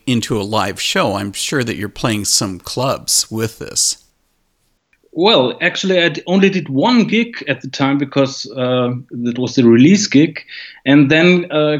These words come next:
Speaker 2: Christian went on world tourney with Depeche Mode, where he is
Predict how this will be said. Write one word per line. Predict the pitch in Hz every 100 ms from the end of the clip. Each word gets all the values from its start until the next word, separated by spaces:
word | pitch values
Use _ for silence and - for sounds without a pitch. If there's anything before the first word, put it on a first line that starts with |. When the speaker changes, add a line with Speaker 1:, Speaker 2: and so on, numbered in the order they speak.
| 151
Speaker 2:
Christian | 180 190 - 175 170 151
went | 160 165
on | 151
world | 143 156 170 -
tourney | - 165 151 151
with | 147 151 151 - 135
Depeche | 151 147 139
Mode, | 147 175 147 123
where | 123 123 135 143
he | 147
is | 139 -